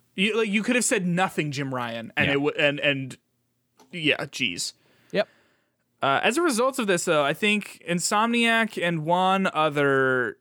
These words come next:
Speaker 1: uh, PlayStation studio did, uh, some, some pretty hefty donations to some, um,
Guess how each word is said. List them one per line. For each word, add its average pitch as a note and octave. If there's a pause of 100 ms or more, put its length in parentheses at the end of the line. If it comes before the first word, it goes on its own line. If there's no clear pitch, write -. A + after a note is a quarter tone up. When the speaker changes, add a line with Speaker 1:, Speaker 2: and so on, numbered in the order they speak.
(260)
Speaker 1:
uh, A#2+ (100)
PlayStation C3+
studio A#2
did, D3 (360)
uh, C3+
some, C#3
some C#3+
pretty E3+
hefty D3+
donations C3
to B2+
some, A#2+ (600)
um, G#2+